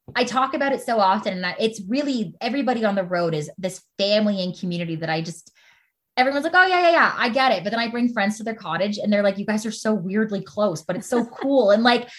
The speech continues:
Speaker 1: it's one of those things where I can't even describe it until you experience it. But it's my favorite place in the world, the best people. And it's just one of those places where you can truly be yourself 'cause no one cares,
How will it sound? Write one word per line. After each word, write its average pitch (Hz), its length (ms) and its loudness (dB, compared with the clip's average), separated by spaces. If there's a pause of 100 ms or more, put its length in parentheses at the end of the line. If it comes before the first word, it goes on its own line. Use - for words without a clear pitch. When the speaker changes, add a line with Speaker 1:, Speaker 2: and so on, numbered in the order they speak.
(240)
Speaker 1:
it's 359 240 0
one 330 160 4
of 381 60 10 (100)
those 427 100 2
things 311 280 -2
where 294 100 6
I 269 100 4
can't 269 300 2
even 285 200 -2
describe 220 420 -2
it 220 60 -2
until 220 220 -2
you 214 120 -2
experience 190 540 -6
it. 175 180 -8
But 170 200 0 (280)
it's - 160 4
my 277 180 2
favorite 247 300 0
place 202 460 -2 (180)
in 240 140 -2
the 233 100 2
world, 196 320 2
the 214 80 0
best 208 320 -4
people. 180 400 -6
And 160 260 -2 (320)
it's 277 120 0
just 359 120 0
one 381 80 2
of 339 60 0
those 339 120 -2
places 269 300 -2
where 226 100 -4
you 220 100 -2
can 226 100 2
truly 226 320 -2
be 208 120 -2
yourself 190 420 -2
'cause 196 120 -10
no 226 120 -2
one 233 120 0
cares, 196 540 -4